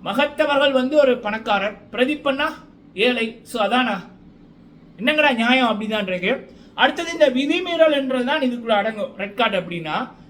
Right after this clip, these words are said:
அப்ப ரவீனாவும் வந்து பாத்தீங்கன்னா நிறைய விதிமீறல் மீறி இருக்காங்க. முக்கியமா இந்த ஒரு, ஒரு அவங்களோட ஃப்ரெண்டுன்னு சொல்லி போட்டு ஒண்ணு வந்தாங்கல்ல, அம்மா, அப்ப அவங்க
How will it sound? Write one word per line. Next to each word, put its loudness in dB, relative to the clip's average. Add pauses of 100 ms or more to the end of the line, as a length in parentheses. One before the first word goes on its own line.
அப்ப -2
ரவீனாவும் -2
வந்து 2
பாத்தீங்கன்னா 2
நிறைய 2
விதிமீறல் 0
மீறி -2
இருக்காங்க. -2 (120)
முக்கியமா 2 (540)
இந்த 0
ஒரு, 2 (320)
ஒரு 4
அவங்களோட 0
ஃப்ரெண்டுன்னு 2
சொல்லி 0
போட்டு -2
ஒண்ணு -6
வந்தாங்கல்ல, -4 (920)
அம்மா, -4 (300)
அப்ப 2
அவங்க 2